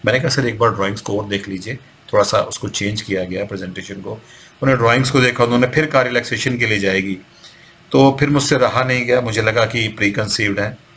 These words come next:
क्योंकि तीन बार reject कर चुके हैं। तो मैंने हंसते हुए पूछ लिया, "किस चीज़ का रिलैक्सेशन सर आप देंगे?"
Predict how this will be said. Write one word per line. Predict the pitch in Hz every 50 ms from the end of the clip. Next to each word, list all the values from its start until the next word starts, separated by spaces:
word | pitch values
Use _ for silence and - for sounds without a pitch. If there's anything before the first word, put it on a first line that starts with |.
| - - -
क्योंकि | 110 101 104 104
तीन | 101 107 107 107 104
बार | 107 101 104
reject | 101 101 101 101
कर | - 120
चुके | 92 - 107 95 104
हैं। | 104 101
तो | 107
मैंने | 101 98 95 95
हंसते | 87 87 - - 110
हुए | 104 104
पूछ | 104 95 - -
लिया, | 101 104 104 101 - - - - - - - - - _ _ -
"किस | - 139 -
चीज़ | - 123 113 -
का | - 107
रिलैक्सेशन | 101 101 101 98 - - 104 98 - 101 98
सर | - - 101
आप | 95 90 87
देंगे?" | 85 90 92 92 92